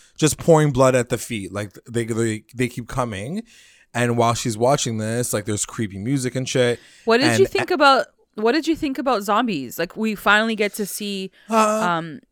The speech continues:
Speaker 2: like, we got to see zombies in this, in this world. What did
Speaker 1: in
Speaker 2: you
Speaker 1: this
Speaker 2: think
Speaker 1: world.
Speaker 2: about that?
Speaker 1: I mean, I thought they were kind of creepy, and I do like the fact that they were, like, they weren't, like,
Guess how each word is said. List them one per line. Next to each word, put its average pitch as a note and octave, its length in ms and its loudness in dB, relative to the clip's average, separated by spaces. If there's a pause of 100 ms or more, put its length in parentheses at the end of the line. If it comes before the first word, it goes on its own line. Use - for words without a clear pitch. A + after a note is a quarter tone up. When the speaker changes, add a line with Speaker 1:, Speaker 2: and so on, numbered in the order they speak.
Speaker 2:
like, F#3+ 180 -4
we G#3+ 100 -4
got G3 200 4
to A3 100 -2
see G#3+ 180 -4
zombies F3+ 540 -2
in F3+ 240 -4
this, - 580 -2
in F3+ 200 -4
this D#3+ 180 -4
world. D#3+ 500 -6
What F#3 120 -2
did D3 60 0
Speaker 1:
in D3 40 2
Speaker 2:
you C#3+ 60 2
Speaker 1:
this C#3 80 0
Speaker 2:
think C3 100 -4
Speaker 1:
world. B2 300 4
Speaker 2:
about E2+ 160 -10
that? - 80 -20 (440)
Speaker 1:
I D#3 120 4
mean, F3 160 6
I D3+ 80 4
thought D3+ 220 4
they F3+ 100 4
were E3+ 120 2
kind D3 280 0
of C3+ 160 0
creepy, C#3 840 -2
and A#2+ 520 -2
I B2+ 180 4
do B2+ 240 0
like C#3 180 2
the D3 80 0
fact B2+ 260 0
that B2+ 140 -2
they A#2+ 120 0
were, A#2 180 4
like, A2+ 320 0
they A#2+ 120 2
weren't, B2+ 260 0
like, A#2+ 240 0